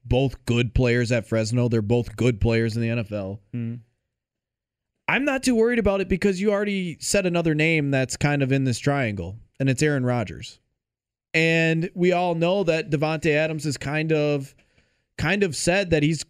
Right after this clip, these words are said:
Speaker 1: kind of waiting for Aaron Rodgers and to see what the Packers do with that before he wants to make a decision about his career, 'cause it could impact not his next contract, because we know he's going to get a nice contract no matter where he plays.
Speaker 2: For sure.
Speaker 1: It's probably the contract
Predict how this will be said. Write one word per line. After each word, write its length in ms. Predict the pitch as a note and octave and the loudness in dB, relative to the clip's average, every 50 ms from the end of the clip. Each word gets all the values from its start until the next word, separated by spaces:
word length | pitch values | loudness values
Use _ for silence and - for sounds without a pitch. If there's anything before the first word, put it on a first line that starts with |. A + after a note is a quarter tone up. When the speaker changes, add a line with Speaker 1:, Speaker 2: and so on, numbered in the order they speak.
| _ _ - | _ _ -14
Speaker 1:
kind 300 | - - G#2+ E3+ G#3 G3 | -10 -6 -2 0 2 2
of 60 | D#3 A#2+ | 2 2
waiting 400 | A#2+ C3+ E3+ G#3 G#3 F3 D3+ C3+ | 4 4 2 2 2 2 0 0
for 520 | - C#3+ C#3 C3+ C3+ C3 B2 A#2 A2+ - _ _ _ - | 2 2 2 2 2 2 0 -2 -4 -8 _ _ _ -2
Aaron 280 | C3+ D3+ D#3 D3+ C#3 | -2 0 0 0 0
Rodgers 460 | C3+ C3+ C#3+ D#3 E3 D#3+ E3+ D#3 C3 | 0 0 0 0 0 0 0 0 0
and 100 | D3 C#3 C#3 | 0 0 0
to 40 | C3 | 0
see 220 | - - - D#3+ | 0 0 2 2
what 220 | D#3+ D#3 D#3 D3 - | 2 2 2 2 2
the 60 | C3 | 4
Packers 480 | A2+ C#3+ C3+ C#3+ C#3+ - - C#3 A#2 G#2+ | 4 4 4 2 0 0 0 0 2 2
do 140 | A#2+ D3 D3 | 2 2 4
with 160 | C#3 B2+ G#2+ | 2 2 2
that 340 | C#3+ D#3+ F3 E3+ D3+ - B2+ | 2 2 0 0 -2 -2 -2
before 320 | C#3 B2+ - D#3 D#3 D3 | -4 0 2 2 2 4
he 80 | C#3+ D3 | 2 2
wants 260 | D3 D3+ D3 C#3 - | 2 0 -2 -2 -2
to 60 | - D3 | 0 0
make 180 | C#3+ C3+ B2+ | 0 0 0
a 40 | C3 | 0
decision 400 | C3 B2+ - - C#3 C3 C3 C#3+ | -2 -2 0 -2 -2 -2 -2 -2
about 200 | C#3 C#3+ C#3+ C3+ | -2 0 0 0
his 140 | D#3+ G3+ G3 | 0 -2 -2
career, 340 | - - D3 C3+ C3 C#3 C#3 | -2 0 2 2 2 2 0
'cause 160 | - C#3+ B2+ | -2 -4 -4
it 120 | C3 B2 | -2 -2
could 120 | - E3 C#3+ | 0 0 0
impact 520 | C3+ C#3+ C#3 D3 C#3+ C#3 C#3+ C#3 - - - _ _ _ _ _ _ - | 2 4 4 4 4 2 0 -4 -8 -14 -20 _ _ _ _ _ _ -4
not 280 | B2+ D3+ F3 E3+ - | -2 -2 -2 -2 -2
his 160 | D3+ C#3 A#2+ | -4 -2 -2
next 420 | A2+ C#3+ F#3 A#3 - - - - - _ _ - | 0 -2 -2 -2 -4 -6 -10 -12 -14 _ _ -4
contract, 520 | C#3+ B2 A#2+ A2+ - C#3 B2+ C3+ D3 - | -2 -2 -2 -2 0 0 0 0 -2 -4
because 280 | - C#3+ E3+ D#3+ C3 C#3 | -2 -2 -2 -2 0 0
we 140 | D3+ D#3 | 0 0
know 240 | E3+ F#3+ G#3+ G#3+ G3 | 0 0 0 0 0
he's 140 | F3 D#3+ C3+ | 0 0 0
going 240 | C3 D#3 D#3 D3+ C#3+ | 0 0 0 0 0
to 40 | C3+ | 0
get 160 | C3+ C#3+ C3+ | 0 0 0
a 60 | B2 | 0
nice 260 | A#2 A#2+ A#2+ B2+ A#2+ | 0 0 0 0 0
contract 600 | - - C3+ A#2+ A2+ - - A#2+ A2 G#2 G#2 - - _ _ _ - - | -2 -2 -2 -2 -2 -2 0 0 0 -2 -4 -8 -12 _ _ _ -8 -4
no 100 | B2+ B2+ | 0 0
matter 240 | B2+ C3+ C3 A#2+ A2+ | 2 2 2 0 0
where 300 | A2 G#2 A#2 A#2+ A2 G2+ | 0 0 0 0 0 0
he 100 | F#2+ F2+ | -4 -2
plays. 380 | - - G2 E2+ F2 G2 A2+ - | -2 -2 -2 -2 -4 -8 -10 -8
Speaker 2:
For 160 | - - D3 | -2 0 0
sure. 180 | - - C#3 B2 | 0 2 2 0
Speaker 1:
It's 180 | G3 - - | 0 0 -2
probably 560 | - - F#3+ G3+ A3 G#3+ G#3+ G3 E3 F3 F3 D#3+ | -2 -2 0 0 0 0 -2 0 2 2 2 2
the 120 | C#3+ C#3 | 0 -2
contract 600 | - - D3+ D#3 D3+ C#3 - C#3 A#2+ A2+ - | -2 -2 -2 -2 -2 -2 -2 -2 -2 -2 -4